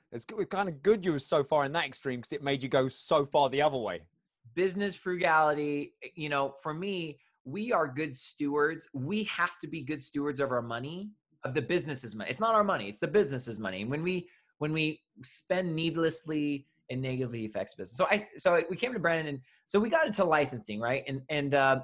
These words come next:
Speaker 2: you know, we, I've had this idea
Speaker 1: Where did
Speaker 2: as,
Speaker 1: that
Speaker 2: like
Speaker 1: idea come for you as well? 'Cause you, obviously you got this problem.
Speaker 2: Yeah.
Speaker 1: Did, what, did it come straight away? Was it the obvious one, or, you know?
Speaker 2: You know, it wasn't. So I was actually on a business trip with my brother, and, uh,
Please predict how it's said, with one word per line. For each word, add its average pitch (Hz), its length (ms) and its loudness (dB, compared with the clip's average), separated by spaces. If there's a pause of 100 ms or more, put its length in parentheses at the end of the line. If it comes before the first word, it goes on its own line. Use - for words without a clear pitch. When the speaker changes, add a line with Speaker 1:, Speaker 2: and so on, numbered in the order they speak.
Speaker 2:
you 151 80 -4
know, 151 180 2
we, 160 180 0 (120)
I've 151 120 0
had 190 200 -2
this 175 160 -2
idea 156 120 4
Speaker 1:
Where 254 140 8
did 277 80 6
Speaker 2:
as, 269 120 6
Speaker 1:
that 269 80 4
Speaker 2:
like 226 140 2
Speaker 1:
idea 226 220 0
come 156 240 -4
for 131 120 -10
you 113 140 -4
as 117 140 -8
well? 131 160 2
'Cause 120 180 -10
you, 165 120 -8 (100)
obviously 160 240 0
you 151 60 -4
got 220 100 2
this 220 140 0
problem. 123 500 0 (320)
Speaker 2:
Yeah. 160 280 4
Speaker 1:
Did, 135 160 -4
what, 170 240 0
did 190 120 4
it 196 220 0
come 180 180 -4
straight 180 300 4
away? 160 300 6
Was 185 180 -2
it 170 100 -4
the 151 140 -2
obvious 208 460 0
one, 247 300 -2
or, 147 460 2
you 139 120 -10
know? 160 200 -6
Speaker 2:
You 220 240 -10
know, 233 220 6
it 202 220 2
wasn't. 160 500 4
So 160 100 2
I 165 60 6
was 170 140 2
actually 202 260 4
on 202 100 6
a - 60 2
business 151 400 2
trip 165 240 -2
with 139 100 -6
my 127 120 -2
brother, 143 600 2
and, 123 400 -2
uh, 117 220 2